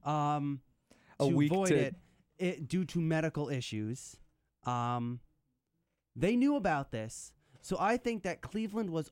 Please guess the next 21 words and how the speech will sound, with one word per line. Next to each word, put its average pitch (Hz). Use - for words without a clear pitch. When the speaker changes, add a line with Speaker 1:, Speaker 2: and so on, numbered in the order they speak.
Speaker 1:
always 214
gonna 185
play 175
this 156
card 113
with 156
an 170
attempt 196
to 175
either 147
A, 202
get 170
a 151
better 175
deal 170
from 156
someone 135
else, 294
Speaker 2:
Mm-hmm. 120
Speaker 1:
or 135
B, 269